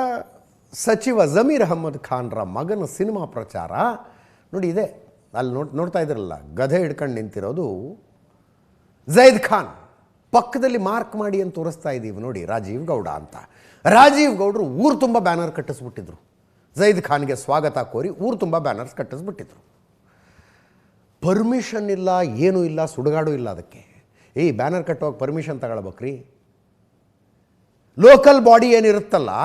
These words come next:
ಈಗ ಬೆಂಗಳೂರಿನಲ್ಲಿ ಅನ್ನೋದಾದ್ರೆ ಜಿ ಬಿ ಎಗೆ ಒಂದಷ್ಟು ಫೀಸ್ ಇರುತ್ತೆ, ಅದನ್ನ ಕಟ್ಟಿ ಪರ್ಮಿಷನ್ ತಗೋಬೇಕು. ಬಳ್ಳಾರಿಯಲ್ಲಿ ಬ್ಯಾನರ್ ಗಲಾಟೆ ಆಯ್ತಲ್ಲ,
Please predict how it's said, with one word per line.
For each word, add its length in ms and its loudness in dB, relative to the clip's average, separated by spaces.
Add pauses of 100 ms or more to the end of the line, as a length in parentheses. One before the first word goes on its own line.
(400)
ಈಗ 180 -8
ಬೆಂಗಳೂರಿನಲ್ಲಿ 680 2
ಅನ್ನೋದಾದ್ರೆ 480 -4
ಜಿ 280 -2
ಬಿ 140 -4
ಎಗೆ 260 -2
ಒಂದಷ್ಟು 340 -4
ಫೀಸ್ 280 -2
ಇರುತ್ತೆ, 240 -4
ಅದನ್ನ 160 -6
ಕಟ್ಟಿ 260 -4
ಪರ್ಮಿಷನ್ 440 -6
ತಗೋಬೇಕು. 520 -12 (1120)
ಬಳ್ಳಾರಿಯಲ್ಲಿ 560 10
ಬ್ಯಾನರ್ 340 8
ಗಲಾಟೆ 340 4
ಆಯ್ತಲ್ಲ, 380 0